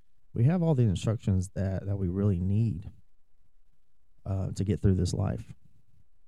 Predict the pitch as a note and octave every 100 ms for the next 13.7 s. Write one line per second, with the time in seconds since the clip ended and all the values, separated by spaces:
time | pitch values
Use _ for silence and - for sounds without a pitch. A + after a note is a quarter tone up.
0 | - - - - - - - - - -
1 | - - - - - - - - C3 D3
2 | C#3 A#2 G#2+ - - - - - - -
3 | - - - G#3 B3 E3 C#3 D3+ - -
4 | - - - - - - - - - -
5 | - - - - - - - - - -
6 | - - - A2 G#2+ F#2+ E2+ F2+ G#2 -
7 | - - - G#2+ A2 G#2+ G2 F2 C#2+ -
8 | - - - - - - - - - -
9 | - - - - - - - - - -
10 | - - - - - - - - - -
11 | - - - - - - - - - F#3
12 | D3 D3 A#2+ A2 F2 G2+ A2 - C#2+ C3+
13 | - - - F#2 - F#2 -